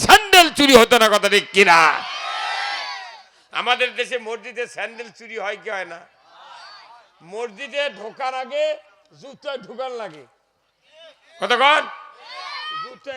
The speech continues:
এইভাবে ধরে যাই মুসল্লি, মসজিদে ঢোকার আগে জুতা এইভাবে ধরে আগে জুতা চোকাট পার করে, তারপরে ইমাম মুসল্লি ঢোকে। কতক্ষণ টাকা? তাহলে আমরা রসুলের নেতৃত্ব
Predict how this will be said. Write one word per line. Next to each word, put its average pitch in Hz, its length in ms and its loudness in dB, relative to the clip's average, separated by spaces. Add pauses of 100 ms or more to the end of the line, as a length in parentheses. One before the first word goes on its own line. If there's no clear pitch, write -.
এইভাবে 262 300 -12 (100)
ধরে 247 200 -8 (1120)
যাই 233 160 -4 (120)
মুসল্লি, 269 460 -12 (680)
মসজিদে 226 420 -10 (120)
ঢোকার 233 320 -8
আগে 233 120 -6 (140)
জুতা 233 340 -12
এইভাবে 233 240 -8 (100)
ধরে 226 140 -8 (520)
আগে 220 220 -10
জুতা 233 260 -18 (140)
চোকাট 214 260 -16 (100)
পার 196 200 -18
করে, 170 140 -18 (120)
তারপরে 202 320 -12 (100)
ইমাম 175 180 -16 (500)
মুসল্লি 180 460 -10
ঢোকে। 123 220 -14 (760)
কতক্ষণ 196 340 2
টাকা? 175 180 4 (1040)
তাহলে 220 220 0 (160)
আমরা 254 240 -4
রসুলের 262 540 -4 (500)
নেতৃত্ব - 580 -6